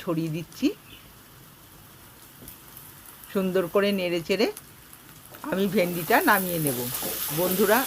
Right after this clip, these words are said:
আমার রেসিপিগুলো যদি ভালো লেগে থাকে, আমার চ্যানেলটিকে সাবস্ক্রাইব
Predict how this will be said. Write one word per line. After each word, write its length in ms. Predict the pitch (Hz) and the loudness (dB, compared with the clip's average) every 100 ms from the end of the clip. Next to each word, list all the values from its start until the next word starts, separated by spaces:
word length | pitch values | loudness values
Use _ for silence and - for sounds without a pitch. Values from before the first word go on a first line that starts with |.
| - | 0
আমার 260 | - 170 190 | 4 6 4
রেসিপিগুলো 520 | 185 - 170 196 175 185 | 2 -6 -6 -6 0 0
যদি 220 | 170 190 | 0 -4
ভালো 240 | - 160 | 0 2
লেগে 240 | 160 170 175 | 4 2 0
থাকে, 220 | 196 - 381 - - - - - | -2 0 -2 -2 -8 -10 -8 2
আমার 260 | 165 175 180 - | 4 4 2 2
চ্যানেলটিকে 580 | 165 170 170 180 160 285 - - - - - | 0 0 -4 -4 0 0 0 -8 -6 -6 4
সাবস্ক্রাইব 500 | 190 - - 185 | 4 4 0 0